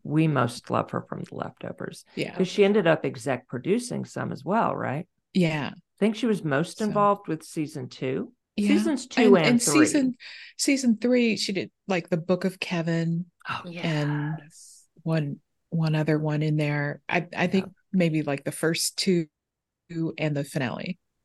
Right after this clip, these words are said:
Speaker 1: Okay.
Speaker 2: in season three. So she
Speaker 1: Cool.
Speaker 2: was,
Speaker 1: Yeah,
Speaker 2: yeah,
Speaker 1: those are huge
Speaker 2: very,
Speaker 1: ones.
Speaker 2: yeah, deeply involved.
Speaker 1: Yeah,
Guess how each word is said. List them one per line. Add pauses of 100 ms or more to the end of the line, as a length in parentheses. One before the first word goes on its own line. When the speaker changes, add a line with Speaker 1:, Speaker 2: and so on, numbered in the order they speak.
Speaker 1:
Okay. (340)
Speaker 2:
in
season
three.
So
she
Speaker 1:
Cool.
Speaker 2:
was, (300)
Speaker 1:
Yeah,
Speaker 2:
yeah, (240)
Speaker 1:
those
are
huge
Speaker 2:
very,
Speaker 1:
ones. (120)
Speaker 2:
yeah, (220)
deeply
involved. (380)
Speaker 1:
Yeah,